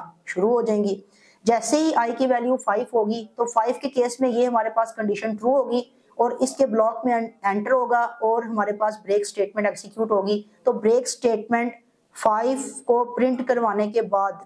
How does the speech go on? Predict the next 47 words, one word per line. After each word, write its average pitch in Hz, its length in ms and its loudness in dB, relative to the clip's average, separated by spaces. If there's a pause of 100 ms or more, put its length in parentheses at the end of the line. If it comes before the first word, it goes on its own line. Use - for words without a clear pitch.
ब्रेक 226 240 0
स्टेटमेंट 226 460 -2
जो 214 80 2
है 214 100 2
हमारे 208 320 0
लूप 202 300 0
को 214 100 -4
क्या 196 180 0
करेगी, 180 360 0 (200)
टर्मिनेट 208 480 0
कर 190 140 0
देगी, 196 280 -2
उसी 208 240 -6
टाइम 196 240 -2
पे 202 120 -2
उसको 196 240 -2
स्टॉप 180 360 -2
कर 151 120 0
देगी। 143 300 -12 (420)
तो 262 60 4 (160)
फ़ाइव 247 260 2 (260)
स्टेटमेंट 254 640 0
प्रिंट 247 240 2
होने 226 200 0
के 233 100 0
बाद, 220 380 0
यानी 226 200 -2
हमारे 208 240 -2
पास 214 320 -2
फ़ाइव 214 300 0
नंबर 208 260 0
प्रिंट 220 280 -6
होने 202 180 -2
के 208 100 -2
बाद 202 320 -2 (320)
नेक्स्ट 220 440 0 (160)
जो 254 100 4
सिक्स 302 400 -2
के 302 120 0
साथ 240 320 0
लूप 233 340 0
की 247 60 0
एग्जीक्यूशन 214 600 -2
है 214 80 2
वो 208 220 0
नहीं 180 200 -8
होगी, 147 280 -8